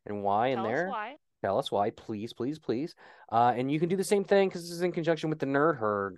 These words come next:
Speaker 1: Uh, go back and listen to our episode with Buffysaurus Rex. Um,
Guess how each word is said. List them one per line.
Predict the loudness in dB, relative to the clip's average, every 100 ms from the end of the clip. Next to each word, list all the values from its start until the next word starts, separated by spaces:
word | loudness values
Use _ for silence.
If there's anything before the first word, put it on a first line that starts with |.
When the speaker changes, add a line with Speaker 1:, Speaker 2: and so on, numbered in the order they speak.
| -4
Speaker 1:
Uh, | -4
go | -2 2
back | 2
and | 2
listen | -4
to | 0
our | 0
episode | 0 -2 -2
with | -4
Buffysaurus | -4 -4 -4 -6 -6 -6
Rex. | -4 -4 -6 -18 -20 -20 -20 -8
Um, | -6 -6 -10 -18